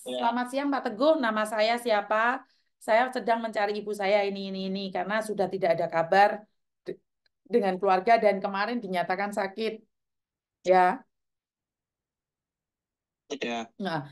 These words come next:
Speaker 2: yang bisa nyari hanya kamu saja. Orang lain nggak bisa nyari, karena orang lain tidak ada hubungan.
Speaker 1: Ya, oke, Miss.
Speaker 2: Nah, sudah tak kasihkan nomornya ya, Le, ya. Langsung hubungi ya, sayang, ya.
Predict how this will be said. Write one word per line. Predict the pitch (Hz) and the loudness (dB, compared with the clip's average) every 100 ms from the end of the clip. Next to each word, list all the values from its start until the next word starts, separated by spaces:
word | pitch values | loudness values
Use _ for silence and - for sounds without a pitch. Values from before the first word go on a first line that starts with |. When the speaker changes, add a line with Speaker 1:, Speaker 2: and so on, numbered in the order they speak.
| _ | _
Speaker 2:
yang | - 240 247 | 0 2 4
bisa | 240 254 | 4 2
nyari | 262 262 277 | 2 2 2
hanya | 285 240 240 | 0 0 0
kamu | 240 233 | 0 0
saja. | 240 226 202 180 - _ _ _ _ _ _ _ | 0 0 2 0 -2 _ _ _ _ _ _ _
Orang | - 233 240 | -2 0 0
lain | 311 | 0
nggak | 220 185 | -2 0
bisa | 202 | -2
nyari, | 214 214 185 180 | -2 -4 -4 -6
karena | 190 247 240 | -2 -2 -2
orang | 208 202 | -2 0
lain | 196 226 247 | 0 0 -2
tidak | 208 190 170 | -2 0 2
ada | 185 | 2
hubungan. | 170 151 185 151 139 139 _ _ _ _ _ _ _ _ _ - _ _ _ _ _ _ _ _ _ _ _ _ | -2 -4 -6 -6 -8 -12 _ _ _ _ _ _ _ _ _ -20 _ _ _ _ _ _ _ _ _ _ _ _
Speaker 1:
Ya, | 254 247 | -6 -6
oke, | 240 247 | -6 -6
Miss. | 247 247 277 | -6 -4 -4
Speaker 2:
Nah, | 180 170 147 | -2 -2 -4
sudah | 170 202 | 2 6
tak | 214 233 | 6 4
kasihkan | 240 254 277 | 0 0 0
nomornya | 285 269 277 294 | 2 2 0 2
ya, | 240 | 2
Le, | 185 | 2
ya. | 175 170 208 262 - _ _ _ _ _ _ _ _ _ _ - | 0 -2 -4 -8 -14 _ _ _ _ _ _ _ _ _ _ -6
Langsung | 226 220 233 | -4 -2 0
hubungi | 202 214 247 | 0 0 2
ya, | 208 | 2
sayang, | 180 170 | 0 -2
ya. | 165 | -2